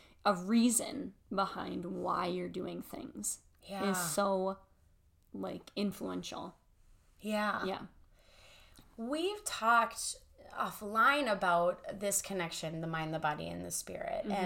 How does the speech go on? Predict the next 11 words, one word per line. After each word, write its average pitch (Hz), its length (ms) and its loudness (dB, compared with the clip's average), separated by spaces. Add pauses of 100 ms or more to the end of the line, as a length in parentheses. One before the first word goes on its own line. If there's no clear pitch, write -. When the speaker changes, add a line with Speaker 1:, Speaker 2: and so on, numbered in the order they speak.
Speaker 2:
and 175 260 -2
how 190 200 0
spirituality, 170 1000 -2 (1040)
may-, 226 260 -2
I 302 140 4
mean, 311 200 2
I 262 120 8
don't 339 140 6
know. 269 160 4
I - 180 4
think 392 240 -4